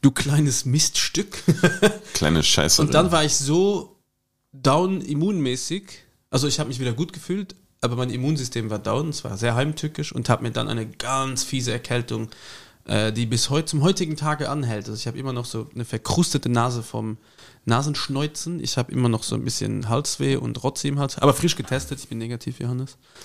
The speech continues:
Speaker 1: Weil heute ist ja die große, mein Birthday Bash.
Speaker 2: Ah, ich
Speaker 1: Da müssen
Speaker 2: bin,
Speaker 1: alle,
Speaker 2: ich,
Speaker 1: alle, die das vielleicht noch
Speaker 2: ich komme
Speaker 1: davor
Speaker 2: übrigens
Speaker 1: hören,
Speaker 2: auch.
Speaker 1: laden wir das gleich
Speaker 2: Das,
Speaker 1: hoch.
Speaker 2: das kommt jetzt gleich hoch. Also wenn, wenn ihr das jetzt
Speaker 1: Heiß und fettig.
Speaker 2: Ja.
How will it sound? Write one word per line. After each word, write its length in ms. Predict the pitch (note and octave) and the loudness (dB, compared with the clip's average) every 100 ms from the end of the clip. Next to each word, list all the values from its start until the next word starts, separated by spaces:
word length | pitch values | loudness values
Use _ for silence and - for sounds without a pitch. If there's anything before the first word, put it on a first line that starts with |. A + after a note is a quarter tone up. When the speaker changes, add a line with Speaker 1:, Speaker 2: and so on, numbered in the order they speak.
| - - - - - | -14 -12 -12 -12 -2
Speaker 1:
Weil 100 | B2 | 4
heute 160 | C#3+ C#3 | 4 4
ist 80 | A2+ | 0
ja 60 | |
die 120 | A#2 | 0
große, 360 | A#2 A#2 C#3+ A#2+ | 0 2 2 2
mein 200 | A#2+ A#2 | 2 4
Birthday 440 | D3 D3+ - E3+ C#3+ | 6 4 2 -4 -2
Bash. 560 | C3+ D3+ F#3+ - - - | -2 0 0 2 0 0
Speaker 2:
Ah, 140 | - | -2
ich 60 | F#2 | 0
Speaker 1:
Da 60 | |
müssen 160 | C3+ G#2 | 6 8
Speaker 2:
bin, 20 | B2 | 8
Speaker 1:
alle, 160 | E3+ | 6
Speaker 2:
ich, 80 | E3 | 8
Speaker 1:
alle, 180 | F3+ F#3 | 6 6
die 80 | E3 | 4
das 180 | D3+ - | 2 2
vielleicht 280 | C3+ B2 - | 0 2 2
noch 60 | |
Speaker 2:
ich 80 | F2+ | 4
komme 180 | A#2+ E3 | 8 10
Speaker 1:
davor 100 | D3 | 12
Speaker 2:
übrigens 140 | B2+ G2 | 10 10
Speaker 1:
hören, 80 | |
Speaker 2:
auch. 140 | A#2 A2+ | 6 4
Speaker 1:
laden 220 | C3+ D3+ | 2 0
wir 60 | B2+ | 0
das 120 | A#2+ | -2
gleich 200 | B2 C#3 | -2 2
Speaker 2:
Das, 180 | F#2 F#2 | 6 6
Speaker 1:
hoch. 60 | A2 | 8
Speaker 2:
das 180 | G#2 - | 6 8
kommt 200 | B2 C#3+ | 8 8
jetzt 160 | - | 6
gleich 220 | G2+ B2 C#3 | 6 8 8
hoch. 80 | F#2+ | 10
Also 220 | G2 G2+ | 8 8
wenn, 220 | B2 C3+ | 8 8
wenn 100 | B2+ | 6
ihr 140 | D#3 D3+ | 8 6
das 140 | C3 | 6
jetzt 180 | A#2+ C#3 | 6 4
Speaker 1:
Heiß 160 | D3 D3 | 4 2
und 80 | |
fettig. 380 | C3 A2 E2+ - _ - _ _ _ _ _ _ _ _ - | 0 -4 -4 -12 _ -20 _ _ _ _ _ _ _ _ 2
Speaker 2:
Ja. 200 | F#2+ | 2